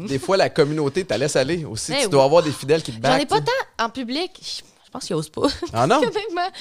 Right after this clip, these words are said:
Speaker 2: quand le monde me dit de quoi, c'est comme sous une photo, whatever, et c'est dangereux. Les gens sont comme, « Ah ! » Puis les gens, ils attaquent, là.
Speaker 1: Ah ouais, c'est ça.
Speaker 2: C'est vraiment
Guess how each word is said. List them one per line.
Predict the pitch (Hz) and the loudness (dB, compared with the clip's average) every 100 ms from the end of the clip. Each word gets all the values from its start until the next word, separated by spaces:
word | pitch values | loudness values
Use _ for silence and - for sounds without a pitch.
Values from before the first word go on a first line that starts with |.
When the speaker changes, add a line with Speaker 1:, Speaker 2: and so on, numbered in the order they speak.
| - - | -14 -10
Speaker 2:
quand | - - | -2 0
le | 247 | 2
monde | 233 233 277 285 277 | 0 0 -2 -4 -2
me | 233 | -2
dit | 202 233 | -2 -2
de | 226 | -2
quoi, | 233 226 202 | -2 -8 -12
c'est | - - | -12 -4
comme | 214 196 185 | -2 -2 -6
sous | - 220 214 | -8 -6 -6
une | 202 | -4
photo, | 190 190 233 | -4 -2 0
whatever, | 202 185 185 214 220 - | 0 -2 -6 -8 -8 -10
et | - 185 208 - - - _ | -8 -8 -10 -12 -16 -20 _
c'est | _ _ | _ _
dangereux. | 120 110 113 110 113 127 - - - - | -14 -10 -8 -6 -6 -6 -10 -16 -20 -14
Les | 156 160 | -8 -2
gens | 165 160 | 0 0
sont | 160 | -2
comme, « | 160 165 | -8 -2
Ah ! » | 233 - 80 82 85 480 480 453 | 0 0 0 0 0 0 0 -2
Puis | 285 247 | -4 -4
les | |
gens, | 240 | -2
ils | 226 214 214 | -4 -4 -6
attaquent, | 190 214 208 185 | -4 -6 -6 -4
là. | 175 165 156 160 - | -2 -4 -12 -12 0
Speaker 1:
Ah | 127 | 2
ouais, | |
c'est | 147 | 4
ça. | 147 180 139 | 2 0 -2
Speaker 2:
C'est | - | -4
vraiment | 214 | -2